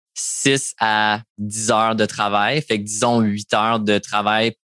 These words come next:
en moyenne par leçon vidéo. Fait que nous, on est à huit fois trois cents. Fait que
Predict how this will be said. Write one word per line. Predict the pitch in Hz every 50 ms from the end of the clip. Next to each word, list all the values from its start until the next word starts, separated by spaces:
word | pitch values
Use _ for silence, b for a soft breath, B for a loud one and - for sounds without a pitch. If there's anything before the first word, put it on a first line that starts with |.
| _ _ _ _ _
en | - 110 107
moyenne | 107 107 107 104 104 107 107 110 110
par | 107 117 107 104 107
leçon | 104 101 98 - - 110 107 107
vidéo. | 104 101 95 98 98 101 104 113 135 156 - B B B B B B _ -
Fait | 117 107
que | 104 120
nous, | 117 120 131 139 147 147 143 -
on | - 107 110
est | 113 113 107
à | 117 107 104
huit | 101 101 101 104 120 127 127 - _ - - - _ _ _ _ _ _ _ _
fois | - - - 113 110 107
trois | 107 - - 98 113 110 107 101 104
cents. | - - - 117 113 120 127 135
Fait | 131 - - 110 113 110 107 107 101
que | -